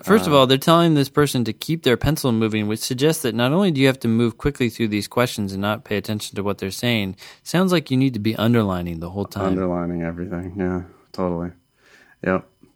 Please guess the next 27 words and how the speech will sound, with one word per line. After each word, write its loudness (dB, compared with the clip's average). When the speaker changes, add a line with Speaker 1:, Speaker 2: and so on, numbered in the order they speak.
Speaker 2:
Um, 0
so -2
that 6
is 2
definitely, 0
managing 4
your 4
time 0
is -6
definitely -2
a -6
turd -2
of -8
wisdom, -4
and -4
trying 2
to -6
finish -2
the -4
whole -6
section -4
is -6
also -4
a -4
turd -6
of -8
wisdom. -4